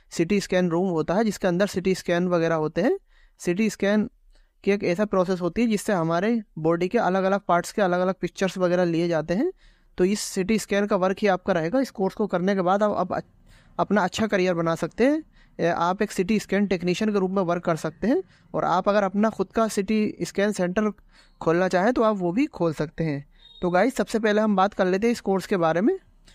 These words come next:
तो दोस्तों, इस कोर्स की फुल फॉर्म होती है Diploma in सीटी Scan Technology, या इसे हम सीटी स्कैन टेक्नीशियन भी कह सकते हैं।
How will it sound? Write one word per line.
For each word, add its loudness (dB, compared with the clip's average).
तो 0
दोस्तों, 2
इस -2
कोर्स -2
की -2
फुल 0
फॉर्म 0
होती 0
है 2
Diploma 2
in 2
सीटी 2
Scan 0
Technology, 2
या 4
इसे -2
हम 0
सीटी 0
स्कैन 0
टेक्नीशियन 0
भी 0
कह -2
सकते -6
हैं। -6